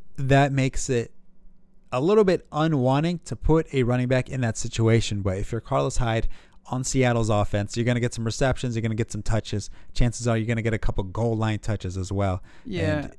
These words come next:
Speaker 2: I mean, division games are also a little weird. And when you have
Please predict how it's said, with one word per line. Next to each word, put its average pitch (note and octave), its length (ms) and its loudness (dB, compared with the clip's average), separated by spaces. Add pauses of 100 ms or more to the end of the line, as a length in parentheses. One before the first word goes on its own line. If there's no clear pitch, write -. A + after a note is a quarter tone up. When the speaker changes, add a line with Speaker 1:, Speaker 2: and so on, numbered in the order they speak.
(140)
Speaker 2:
I D#3+ 60 -4
mean, E3+ 180 0
division F3 340 0
games C3 300 0
are A2+ 140 4
also A2 360 4
a A2+ 60 0
little A2 240 0
weird. A#2 340 2
And D#3 280 2
when D#3 100 0
you E3 100 2
have E3 260 0